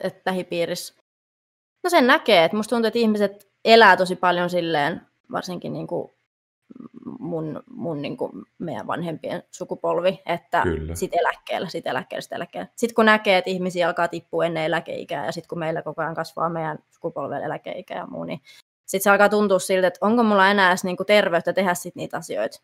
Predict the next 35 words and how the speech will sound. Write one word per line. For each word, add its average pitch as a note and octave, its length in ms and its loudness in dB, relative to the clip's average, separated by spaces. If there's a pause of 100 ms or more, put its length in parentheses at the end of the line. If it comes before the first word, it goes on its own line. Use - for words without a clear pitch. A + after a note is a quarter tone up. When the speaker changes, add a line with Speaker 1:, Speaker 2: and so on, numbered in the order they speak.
(140)
Speaker 1:
eläkeikäisenä. F3+ 760 -4 (120)
Saati, F#3+ 280 2
onko G3 180 6
mulla D#3 260 0
eläkettä. - 480 -6 (200)
Okei, G3+ 200 4
mulla G3+ 160 6
on G3 40 8
Speaker 2:
Niin. G3 60 4
Speaker 1:
ehkä G3 120 -4
sitten G3+ 260 -4
rahaa F#3 340 6
jonkun E3 320 -2
verran, G#2+ 260 -4
tai D#3+ 160 -4
no D3+ 80 -6
en E3+ 100 -6
tiedä, E3 200 -4
onko F3 140 -8
sitäkään. F#3+ 480 -6
Speaker 2:
<laughs> G2 260 -6
Niin. A2+ 140 -2
Speaker 1:
Mut F#3+ 80 2
kyllä A3 160 6
mä A3+ 100 2
mieluummin A#3 360 6
tekisin G3+ 380 -2
terveenä G3 460 6
niitä D#3+ 260 -4
asioita, F3 420 0 (640)
mitä E3+ 240 -4
mä E3 80 -4
Speaker 2:
Mm. E3+ 40 -2
Speaker 1:
niinku E3+ 180 -6
haaveilen. - 600 -2